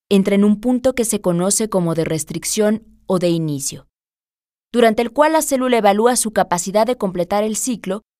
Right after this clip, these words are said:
y decide si se duplica su D N A y sigue el proceso, o si entra en una fase de reposo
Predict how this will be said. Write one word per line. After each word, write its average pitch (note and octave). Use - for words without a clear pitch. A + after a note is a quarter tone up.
y G#3
decide F3+
si A3
se G3
duplica G3+
su F#3
D F3+
N G3+
A F#3
y G#3+
sigue D4
el D4
proceso, A#3
o F#3+
si G3
entra B3+
en A#3
una A3
fase G#3
de E3+
reposo F3+